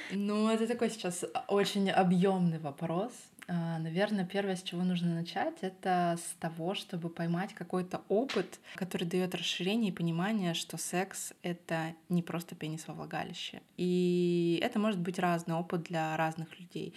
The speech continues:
Для кого-то это может быть секс с новым любовником, для кого-то это может быть секс-девайс, покупка новой игрушки, какие-то новые впечатления. Для кого-то это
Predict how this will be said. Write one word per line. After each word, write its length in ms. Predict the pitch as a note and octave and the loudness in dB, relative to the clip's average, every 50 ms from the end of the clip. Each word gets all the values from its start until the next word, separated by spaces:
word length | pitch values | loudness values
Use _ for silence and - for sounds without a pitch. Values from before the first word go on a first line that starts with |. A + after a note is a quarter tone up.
| - - - - - - - - - | -14 -14 -14 -14 -16 -16 -18 -12 -8
Для 140 | F#3 F3 F3 | -6 -4 -4
кого-то 360 | - E3+ E3+ G3+ - - - A3 | -2 -2 0 0 0 0 0 -2
это 180 | G#3+ G#3+ G3 | -2 0 0
может 380 | F3+ F3+ F#3 G3 G3 G3 F3 E3+ | 2 2 2 0 -2 -2 -4 -6
быть 500 | F3 - F3+ F3+ F#3 F#3+ G3 G3 F#3+ F#3+ | -4 -2 0 0 2 2 0 -2 -4 -6
секс 380 | - - - - G3+ G3+ - - | -10 -10 -6 -6 -6 -6 -4 -4
с 20 | |
новым 220 | F#3 F#3 F#3+ F#3 | -2 0 0 2
любовником, 680 | F3+ F3+ E3+ E3+ E3+ D#3+ E3 D#3+ E3 E3+ - - D#3 D#3+ | 2 0 2 0 0 0 -2 -4 -8 -10 -10 -8 -6 -6
для 160 | D#3+ E3 F3 | -4 -6 -6
кого-то 520 | E3+ - F3 E3+ E3 F#3 G#3+ A3 A3 G3+ G3 | -4 -4 -4 -4 -2 -2 -4 -2 -2 -2 -2
это 240 | F#3+ F#3+ - F3 | -2 -2 -2 -2
может 500 | E3+ E3+ F3 F3+ F#3 F#3 F3 F3 F3+ E3+ | 0 0 2 0 0 0 0 0 -2 -2
быть 460 | E3+ E3 - F#3 F#3 F#3+ F#3+ F#3 F3+ - | -2 -2 0 2 2 2 2 0 -2 -6
секс-девайс, 1000 | - F3+ - - - F#3+ F3+ F#3 F3 F#3 F#3+ F3 F3+ F3+ F#3 F#3 F#3 F#3 F3+ - | -8 -6 -4 -2 -2 0 0 0 0 0 0 2 4 4 4 4 4 0 -2 -4
покупка 400 | - - - G3 F3 - - F3 | -6 -6 -6 -6 -6 -4 0 0
новой 260 | F3+ F3 F3 F3+ F3 | 2 2 2 0 0
игрушки, 500 | E3+ F3+ F3 F#3+ F#3+ - - - F#3 F3 | 0 0 0 -2 -2 -4 -6 -6 -6 -4
какие-то 320 | F#3 F3 F3 G3 F3 - | -4 -4 -4 -4 -4 -2
новые 280 | F3 F3+ F3+ F3 F3 E3+ | 0 0 0 0 -2 -4
впечатления. 720 | E3+ - - - - - - F3+ E3+ D#3+ D#3+ E3 E3 E3 - - - - - - - - F#3+ - | -8 -10 -8 -8 -6 -2 0 2 2 0 0 -4 -6 -8 -10 -12 -14 -14 -12 -12 -14 -14 -10 -4
Для 120 | - E3+ F3+ | -2 -2 0
кого-то 460 | F3 F#3 F3+ F3 G3 G#3 G3+ G#3 F#3+ | 2 2 2 2 2 0 0 -2 -4
это 160 | F3+ F#3 | -2 -2